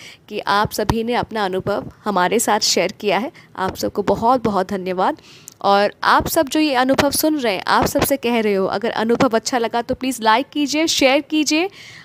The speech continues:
बांटिए सबके साथ साईं अनुभव, प्रचार कीजिए साईं महिमा। अगर आप भी अपना अनुभव शेयर करना चाहते हैं तो आप मुझे ईमेल कर सकते हैं, Instagram में डायरेक्ट मैसेज कर सकते हैं या फिर मेरे WhatsApp नंबर में भी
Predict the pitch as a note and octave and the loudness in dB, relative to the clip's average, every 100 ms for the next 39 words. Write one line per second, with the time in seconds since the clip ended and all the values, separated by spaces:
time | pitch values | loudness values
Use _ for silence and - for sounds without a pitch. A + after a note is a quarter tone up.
0 | - A#3 C#4 C#4+ F4 F#4+ E4+ - - D4+ | -2 2 2 2 0 0 -2 -6 -8 -6
1 | C#4 C4 C#4+ A#3 G#3+ A#3 B3+ B3 F#3+ - | -4 -4 -4 -4 -2 -2 0 0 -2 -4
2 | - A3 A3+ A#3 B3+ A3+ B3+ D#4 B3+ C4 | -6 -2 0 0 -4 -4 -4 -2 0 0
3 | D#4 C#4+ G#3+ D#3+ - _ - B3+ B3 B3 | 2 2 0 -2 -10 _ -4 -2 2 2
4 | B3+ D#4+ D#4+ D#4 D4 C#4 D4 - B3+ A#3 | 2 0 0 0 -2 0 -2 0 -2 -2
5 | B3+ A#3+ A#3+ A#3+ G3+ A3+ A#3+ A#3 B3 A3 | -4 -2 -2 -2 -2 -2 -6 -4 0 0
6 | A3 A#3 B3+ - C4+ D4 D#4 D4 C#4 C4+ | 0 -2 -4 -2 0 2 0 0 -2 -2
7 | - C4+ C4+ - A#3 B3 A#3 A#3 A#3 A#3 | -4 -4 -2 -2 -4 -4 -4 -4 -4 -4
8 | A#3 A3+ C4+ D#4+ - C#4 C#4 C4 - C4+ | -4 -4 -4 -4 -4 -2 -2 -4 -2 0
9 | C4 C4+ C#4+ D4+ C#4 C#4 A#3 G3+ - A3 | 2 2 0 -2 -2 -2 0 0 0 -4
10 | G#3+ G3 F#3+ G3 F#3+ F3+ A#4+ | -4 -4 -4 -4 -4 -2 -2